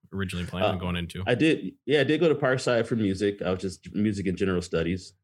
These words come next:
Speaker 2: Um, I, you know, I was kind of a, I was producing, you know, kind of everybody rapped it that day. We were kinda singing, you know, like,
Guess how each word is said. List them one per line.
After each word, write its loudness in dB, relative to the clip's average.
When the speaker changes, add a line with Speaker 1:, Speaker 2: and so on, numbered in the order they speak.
Speaker 2:
Um, -6
I, -8
you -2
know, -4
I -6
was -6
kind -6
of -6
a, -4
I -20
was -8
producing, -2
you -8
know, -10
kind -6
of -10
everybody -2
rapped -6
it -6
that -4
day. -2
We -6
were -6
kinda -8
singing, -6
you -4
know, -10
like, -8